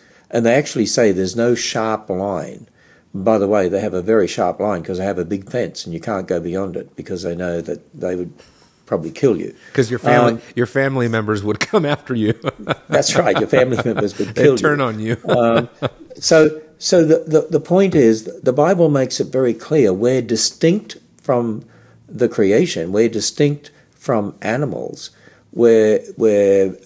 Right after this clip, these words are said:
Speaker 1: beings who are made in God's image to be able to communicate with Him. We think abstractly and, uh, and to have a relationship with God. Um, and so that is very different to the animals. And so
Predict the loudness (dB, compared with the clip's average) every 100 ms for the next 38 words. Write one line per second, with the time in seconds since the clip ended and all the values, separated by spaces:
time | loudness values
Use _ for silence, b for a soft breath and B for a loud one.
0 | -4 2 2 2 0 2 2 2 0 -2
1 | -4 -2 -2 -2 -8 -6 -2 -2 -2 -6
2 | -6 -2 0 -2 -6 -6 -6 -4 -4 -2
3 | -2 -2 b b b -2 0 0 0 2
4 | 0 -4 -4 -6 -6 -8 -6 -8 -8 -8
5 | -4 -4 -4 -2 0 0 -2 -6 -8 -12
6 | b b b -14 -8 -6 -4 -4 -2 0
7 | 0 2 2 2 2 2 -4 -6 -2 -2
8 | -4 -10 -6 -6 -4 -4 -2 -2 -8 -12
9 | _ b b b b -6 -2 -2 -4 -10
10 | -6 -6 -6 -2 2 4 2 B B B
11 | -14 0 2 2 0 -6 -20 _ 0 0
12 | 0 2 2 4 0 2 0 2 -4 -6
13 | -8 -4 -2 0 -2 -4 -8 -10 -8 -8
14 | 2 4 4